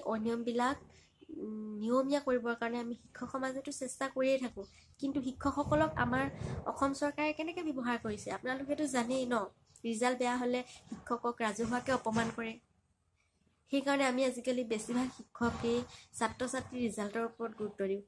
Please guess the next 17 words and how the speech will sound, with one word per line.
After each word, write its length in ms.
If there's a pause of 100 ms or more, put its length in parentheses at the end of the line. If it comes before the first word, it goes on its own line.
তাৰ 180
উপৰিও 280
শিক্ষকৰ 420
কিমান 360
কাম 180
থাকে 200
আপোনালোকে 500
জানেই। 360 (160)
এন 160
আৰ 120
চিৰ 240
ডিউটিৰ 400
পৰা 220
আৰম্ভ 280 (160)
কৰি 220 (480)
নিৰ্বাচন 540
ডিউটি, 360